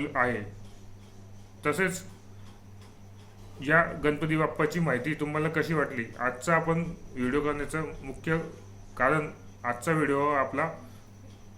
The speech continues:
अष्टविनायकातील गणपती बाप्पा चौथा, महाड येथील वरद विनायक या गणपतीचं आपण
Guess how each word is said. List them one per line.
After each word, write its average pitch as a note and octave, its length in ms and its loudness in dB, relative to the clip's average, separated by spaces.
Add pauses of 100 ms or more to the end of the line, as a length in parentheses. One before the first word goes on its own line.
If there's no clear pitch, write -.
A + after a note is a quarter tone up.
(100)
अष्टविनायकातील D#3+ 880 2
गणपती D3 340 0
बाप्पा D3 280 -2
चौथा, C#3+ 640 -2 (640)
महाड B2+ 380 2
येथील D#3+ 300 2 (680)
वरद D#3 340 4
विनायक C#3+ 380 4 (840)
या C#3+ 200 4
गणपतीचं C#3 580 -2
आपण C#3+ 400 -2